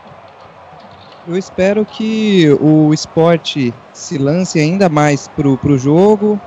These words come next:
tenha mais oportunidades como teve no primeiro tempo,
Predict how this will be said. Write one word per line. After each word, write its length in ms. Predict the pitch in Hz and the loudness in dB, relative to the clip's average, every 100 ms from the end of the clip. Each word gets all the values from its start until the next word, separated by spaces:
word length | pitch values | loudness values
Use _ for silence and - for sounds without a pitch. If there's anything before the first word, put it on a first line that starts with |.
| - - - - - | -18 -20 -20 -20 -10
tenha 420 | 151 151 147 143 123 | -4 -2 0 0 0
mais 720 | 120 - - 127 139 175 151 | -4 -6 -4 0 0 0 -2
oportunidades 840 | 147 143 127 139 131 135 143 127 | -4 -6 -6 -4 -2 0 0 -2
como 260 | - 143 135 | -4 -4 -4
teve 420 | - 160 180 147 | -2 -2 0 2
no 100 | 135 | 0
primeiro 340 | - 131 135 | 0 0 0
tempo, 540 | 131 131 139 196 220 | 0 0 -2 -2 -6